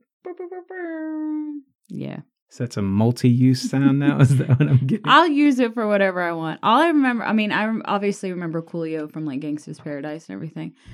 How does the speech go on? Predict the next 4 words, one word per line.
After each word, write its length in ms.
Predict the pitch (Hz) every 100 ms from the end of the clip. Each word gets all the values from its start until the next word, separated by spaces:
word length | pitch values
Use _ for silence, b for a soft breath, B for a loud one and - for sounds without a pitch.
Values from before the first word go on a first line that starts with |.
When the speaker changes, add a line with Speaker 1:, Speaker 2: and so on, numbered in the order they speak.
| B B -
Speaker 1:
but 180 | 175 175 _ _ -
I 120 | 185
appreciate 880 | 160 - 220 269 262 - 185 151 143
him 360 | 139 - -